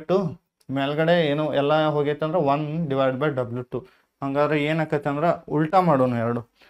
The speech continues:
ಎರಡು ಉಲ್ಟಾ ಅಂತಂದ್ರೆ ಏನಾಕೈತೆ? ಯಾಕಂದ್ರೆ ಇದು ಡಬ್ಲ್ಯೂ ಟು ಇಲ್ಲಿ ಹೋಗ್ತಾರ, ಡಬ್ಲ್ಯೂ ಟು ಇಲ್ಲಿ ಹೋಗ್ತದೆ, ಆರ್ ಇಲ್ಲಿ ಬರ್ತಾರ ಆರ್. ಹಂಗಾರೆ ಡಬ್ಲ್ಯೂ ಟು ಎಷ್ಟು ಬರ್ತೈತೆ ಅಂದ್ರೆ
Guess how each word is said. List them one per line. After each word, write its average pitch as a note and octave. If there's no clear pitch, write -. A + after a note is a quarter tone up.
ಎರಡು D#3+
ಉಲ್ಟಾ E3
ಅಂತಂದ್ರೆ E3+
ಏನಾಕೈತೆ? E3
ಯಾಕಂದ್ರೆ E3
ಇದು D#3
ಡಬ್ಲ್ಯೂ D3+
ಟು F3+
ಇಲ್ಲಿ D#3
ಹೋಗ್ತಾರ, E3
ಡಬ್ಲ್ಯೂ B2+
ಟು D#3+
ಇಲ್ಲಿ C#3+
ಹೋಗ್ತದೆ, A#2+
ಆರ್ D#3+
ಇಲ್ಲಿ D#3
ಬರ್ತಾರ E3
ಆರ್. A#2+
ಹಂಗಾರೆ D3
ಡಬ್ಲ್ಯೂ C#3+
ಟು E3+
ಎಷ್ಟು C#3
ಬರ್ತೈತೆ C3+
ಅಂದ್ರೆ F#3